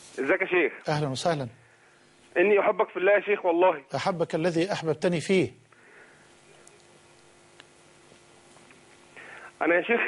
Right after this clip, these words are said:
Speaker 1: آه، يعني نفسي حضرتك تسمعني كده في بعض الحاجات اللي أنا عايز أقولها لحضرتك يعني.
Speaker 2: اتفضل.
Speaker 1: أولًا الحمد لله أنا كنت مدخن وبطلت التدخين إرضاءً لله عز وجل،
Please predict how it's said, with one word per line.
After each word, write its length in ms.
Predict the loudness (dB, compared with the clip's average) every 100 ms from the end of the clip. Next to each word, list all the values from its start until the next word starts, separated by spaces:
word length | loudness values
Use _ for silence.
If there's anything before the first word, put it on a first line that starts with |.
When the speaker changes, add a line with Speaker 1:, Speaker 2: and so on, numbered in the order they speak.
| 0
Speaker 1:
آه، 300 | 2 4 2
يعني 300 | 0 0 0
نفسي 280 | -2 -4 -6
حضرتك 320 | -4 -2 -4 -6
تسمعني 360 | -4 -2 0
كده 280 | 0 0 0 -2 -6
في 120 | -2
بعض 240 | 0 0
الحاجات 300 | -2 -2 -2
اللي 120 | 0
أنا 80 | 0
عايز 140 | 0 0
أقولها 160 | 0
لحضرتك 400 | 0 -2 -4 -2
يعني. 120 | -2
Speaker 2:
اتفضل. 360 | 0 -2 -2 -6 -8 _ _ _ _ _ _ _ _ _ _ _ -20 -20 -20 -20 -20 -20 -20 -20 -20 -20 -20 -20 -20 -20 -20 -20 -20 -14 -6
Speaker 1:
أولًا 500 | -2 2 4 4 2
الحمد 460 | -2 -6 -6 -6
لله 140 | -2 -2
أنا 100 | -2
كنت 240 | -4 -4
مدخن 520 | -2 -2 0 -2 -2 -6
وبطلت 560 | -4 0 0 0 0 -2
التدخين 580 | -6 -8 -4 -2 -4 -6 -4
إرضاءً 340 | 0 2 2
لله 280 | 0 0 2
عز 300 | 2 0 -2
وجل، 360 | -2 -2 -4